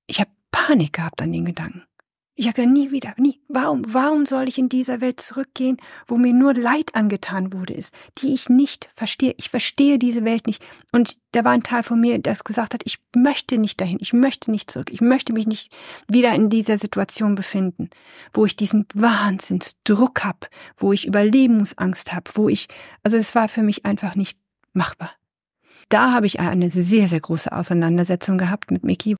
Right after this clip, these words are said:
In einem Stammeskultur jemands Ehre zu verletzen, ist tödlich gefährlich. Wenn jemand von außen in einem Stamm reinkommt und ein Häuptling seine Ehre verletzt,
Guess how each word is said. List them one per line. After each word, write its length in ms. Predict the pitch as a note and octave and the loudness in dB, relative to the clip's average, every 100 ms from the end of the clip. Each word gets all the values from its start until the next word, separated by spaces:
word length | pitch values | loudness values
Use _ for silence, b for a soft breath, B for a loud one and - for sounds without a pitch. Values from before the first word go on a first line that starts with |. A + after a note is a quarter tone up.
| - | -2
In 120 | A3 | 0
einem 240 | G3 G#3+ | 2 2
Stammeskultur 1300 | G#3 - A#3+ C4 C#4+ - - - G#3 - - E3 E3+ - _ _ _ _ _ _ - | 0 -2 2 2 2 -2 -10 -6 -6 -6 -6 -6 -6 -12 _ _ _ _ _ _ -4
jemands 560 | G#3+ B3+ C4 B3+ - _ | 2 4 4 2 -4 _
Ehre 480 | G3+ G#3+ G3+ D3 E3+ - | 2 2 2 0 -4 -8
zu 140 | - | -12
verletzen, 680 | - E3+ D#3+ F3 - - - _ _ _ _ _ _ _ | -4 0 0 -2 -6 -8 -10 _ _ _ _ _ _ _
ist 380 | F3 - - - - | -2 -2 -8 -10 -2
tödlich 560 | - B3+ - A#3+ - _ | 2 2 2 -6 -6 _
gefährlich. 680 | - - - D3+ D3+ - - _ _ _ _ _ _ _ b b b b | -10 -4 -2 -2 -4 -14 -18 _ _ _ _ _ _ _ b b b b
Wenn 200 | G3+ G#3 | 2 4
jemand 320 | G#3+ C#4 D4+ C4 | 6 6 4 4
von 180 | B3+ | 2
außen 320 | D#3+ G3 - F#3 | 4 4 2 0
in 60 | |
einem 100 | F3 | 0
Stamm 320 | F3 - A3+ | 0 2 2
reinkommt 640 | G3+ E3+ E3+ - D3+ E3 - | 4 2 0 -2 -6 -6 -6
und 120 | F3 | -2
ein 220 | E3 D#3+ G3+ | 0 0 0
Häuptling 500 | G#3+ G#3+ A3+ G#3+ G#3+ | 0 0 -2 0 0
seine 300 | F3 F3 - | 0 0 0
Ehre 240 | E3+ F3+ | -2 -2
verletzt, 640 | - E3 D#3 D#3 - - | -6 -10 -10 -14 -18 -18